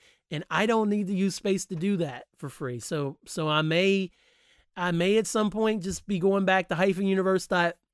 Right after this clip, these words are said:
wordpress dot com or something, and just having hyphen universe dot com forward itself literally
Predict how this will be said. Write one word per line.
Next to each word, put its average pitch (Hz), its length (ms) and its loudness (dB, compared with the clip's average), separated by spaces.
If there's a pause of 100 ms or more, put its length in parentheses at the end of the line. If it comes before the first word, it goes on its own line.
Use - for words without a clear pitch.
(120)
wordpress 170 460 2
dot 175 200 -2
com 180 260 0
or 135 40 -6
something, 139 420 -12 (800)
and 139 420 -4 (400)
just 151 180 -8
having 156 380 0
hyphen 165 320 -2
universe 160 320 0
dot 156 180 0
com 151 240 -2
forward 151 480 -2
itself 147 460 0
literally 139 640 0